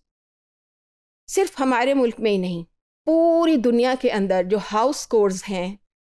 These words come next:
वो ज़्यादातर ख़वातीन ही करती हैं। और जो ख़वातीन कर रही हैं, वो ज़ाहिर है अनपेड जॉब है, तो उसको कुछ इतना तस्लीम भी नहीं किया जाता।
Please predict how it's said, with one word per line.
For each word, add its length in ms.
वो 100
ज़्यादातर 680
ख़वातीन 680
ही 120
करती 340
हैं। 140
और 180
जो 240
ख़वातीन 500
कर 220
रही 260
हैं, 380
वो 100
ज़ाहिर 280
है 60
अनपेड 600
जॉब 300
है, 240
तो 80
उसको 300
कुछ 220
इतना 240
तस्लीम 480
भी 100
नहीं 200
किया 240
जाता। 320